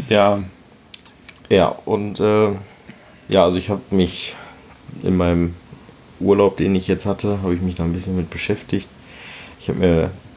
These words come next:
Speaker 2: die ein oder anderen Tutorials angeguckt. Da waren, da war ein wunderschönes Tutorial dabei. Ich liebe das, wenn, wenn du ein Tutorial hast und das Ganze in Segmente unterteilt ist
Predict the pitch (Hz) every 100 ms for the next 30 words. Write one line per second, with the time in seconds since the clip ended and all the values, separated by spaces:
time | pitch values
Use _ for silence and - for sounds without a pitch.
0 | - - 73 95 92 95 92 95 87 -
1 | 104 113 110 - 104 101 - 110 - 87
2 | 85 90 87 85 87 - - 85 82 85
3 | 92 92 98 98 85 - - - - 92
4 | 95 90 - - - - 92 92 85 85
5 | 82 78 85 85 85 - - - - -
6 | - - 101 104 87 85 87 87 87 82
7 | 85 87 - - 92 101 101 101 110 -
8 | - - - - - 90 85 - - -
9 | - - - - 87 - 92 101 98 95
10 | 92 85 90 - 92 113 113 131 110 120
11 | 110 135 156